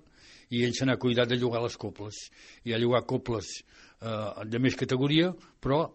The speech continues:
els ha fet baixar el preu. Eh, jo no sé com s'ho ha fet, perquè jo, això jo havia tractat durant anys i costava molt de,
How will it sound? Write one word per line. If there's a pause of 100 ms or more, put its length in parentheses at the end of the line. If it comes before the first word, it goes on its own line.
(300)
els
ha
fet
baixar
el
preu. (320)
Eh, (100)
jo
no
sé
com
s'ho
ha
fet,
perquè
jo, (420)
això
jo
havia
tractat
durant
anys
i
costava
molt
de,